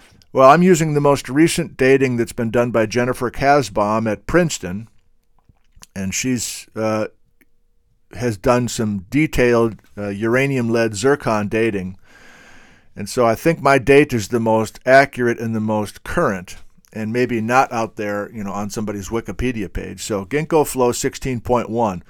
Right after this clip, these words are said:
I don't, we'll see what the producers want. Maybe they don't want to be that careful about it, but I will be that careful here today. So the Ginkgo flow is happening at the end of the main phase of the eruptions. So most of the cake has been built. The Grand Ronde lavas have done their thing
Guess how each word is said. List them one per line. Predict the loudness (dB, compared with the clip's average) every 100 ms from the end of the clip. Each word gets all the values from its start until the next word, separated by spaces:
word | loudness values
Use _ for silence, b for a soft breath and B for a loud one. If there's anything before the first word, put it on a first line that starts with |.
| B
I | 0
don't, | 0 2
we'll | 0
see | 2
what | 2 2
the |
producers | -2 2 4 2 0 -4
want. | -4 -4
Maybe | -2 -2 0
they |
don't | 0 0
want | -4
to | -2
be | -2
that | -2 -2
careful | -2 -2 -2 -6
about | -6 -8 -8
it, | -8
but | -8 -8 _ _ _ -20 _
I | -2
will | 0 0
be | -2 -6
that | -4 -6 -6
careful | -8 -6 -6
here | -6 -6
today. | -8 -10 -10 -10
So | -8
the | -6 -4
Ginkgo | -2 0 0 0
flow | 2 4 4
is | 2
happening | 2 2 0 -4 -4 -8 b b b b b b b b b b -10
at | -6
the | -6 -2
end | 2 4 4 0
of | -2 -4 -2
the | -4
main | 0 0 0
phase | -2 2 4 4 2
of | -4
the | -2
eruptions. | 0 4 4 2 -8 -12 -16 -16 -18 _ _ _
So | -8 -6
most | 4 4 4
of | -2
the | -6
cake | 2 2 2
has | -2 -2
been | -4 -4
built. | 0 0 0
The | -6
Grand | -4 -2 0
Ronde | 2 2
lavas | 4 4 4 2 -4
have | -6
done | -2 -2 -2
their | -4
thing | -4 -6 -8 -8 -14